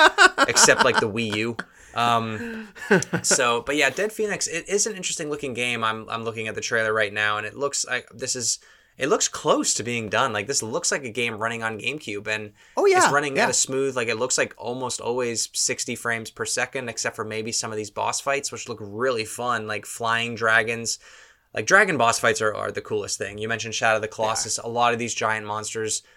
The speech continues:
Speaker 2: dragon, dinosaur looking things, very Shadow of the Colossi looking.
Speaker 1: Oh, yeah.
Speaker 2: It would have been fun. Like, it would have been a cool GameCube game, but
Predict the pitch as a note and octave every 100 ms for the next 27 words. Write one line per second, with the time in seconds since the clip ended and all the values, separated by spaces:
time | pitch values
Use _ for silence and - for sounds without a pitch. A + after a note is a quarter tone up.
0 | _ - A#2 G#2 G2+ G#2 G2 G2 G2+ -
1 | G#2+ G#2+ G#2+ G2+ G#2+ G#2+ G2 A#2 A#2 A2+
2 | - G#2+ G#2+ G#2 G#2 G#2+ G#2 G#2+ A2 G#2
3 | G#2 A2 A#2 G#2+ - G2+ F2+ A3 A#3+ C4
4 | - B3 F3 C3 C3 D3 D#3+ D3+ E3 D#3+
5 | D#3 D#3 C3+ C3+ C#3 C3 C3 C3 B2+ A#2+
6 | _ _ - B2